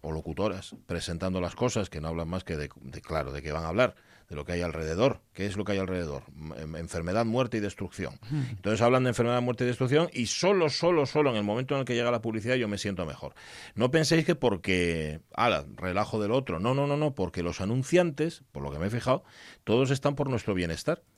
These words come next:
Speaker 1: Es
Speaker 2: Hmm.
Speaker 1: decir, están todos con una preocupación por, por nosotros. Lo veo, por ejemplo, en los, en los bancos. Los bancos están, eh, requete preocupados por cómo estamos o cómo dejamos de estar, por nuestro
Speaker 2: Sí.
Speaker 1: futuro, por nuestra, ta-,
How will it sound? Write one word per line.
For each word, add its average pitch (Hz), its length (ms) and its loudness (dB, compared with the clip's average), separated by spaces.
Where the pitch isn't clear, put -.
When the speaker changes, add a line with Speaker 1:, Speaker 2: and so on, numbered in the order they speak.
Speaker 1:
Es 185 100 -2
Speaker 2:
Hmm. 165 80 2
Speaker 1:
decir, 131 140 2
están 127 280 2
todos 143 240 6
con 101 100 0
una 147 160 2
preocupación 143 600 2
por, 90 200 0
por 90 220 -2
nosotros. 135 560 0
Lo 101 160 4
veo, 131 160 8
por 165 140 4
ejemplo, 160 320 2
en 175 80 4
los, 101 540 6
en 98 140 -4
los 92 140 0
bancos. 80 480 0
Los 71 80 -12
bancos 80 280 -4
están, 92 320 0
eh, 107 680 2
requete 82 340 -6
preocupados 80 540 0
por 78 220 -2
cómo 82 220 -2
estamos 104 400 0
o 82 80 -4
cómo 87 180 0
dejamos 85 300 -4
de 85 60 -4
estar, 117 320 2
por 85 160 -4
nuestro 82 220 -4
Speaker 2:
Sí. 82 60 -4
Speaker 1:
futuro, 113 400 2
por 87 160 -4
nuestra, 82 320 -4
ta-, 85 160 -4